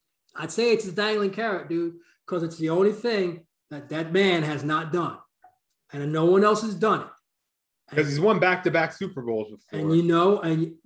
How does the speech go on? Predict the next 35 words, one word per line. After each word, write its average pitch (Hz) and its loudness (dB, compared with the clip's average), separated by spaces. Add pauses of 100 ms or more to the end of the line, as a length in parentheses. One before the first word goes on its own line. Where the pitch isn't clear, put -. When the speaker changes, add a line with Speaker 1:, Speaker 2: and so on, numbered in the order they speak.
(140)
Speaker 1:
and, 143 -12
and 143 -4
you 156 0
know 160 2
how 175 0 (360)
guys 165 2
like 190 2
him 165 -2
are 143 -8 (240)
the 147 0
elite 147 2
of 170 -4
the 156 2
elite, 170 -2 (720)
want 156 -6
to 156 2
be 190 0
the 185 4
best 185 -2
and 131 -8
do 175 0
things 196 2
that 143 -12
nobody 160 0
else 180 0
has 165 -8
done. 151 -8 (400)
And - -18
that's 120 -12
why 151 -2
he's 160 2
won 185 2
seven 156 -4
Super 170 -2
Bowls. - -12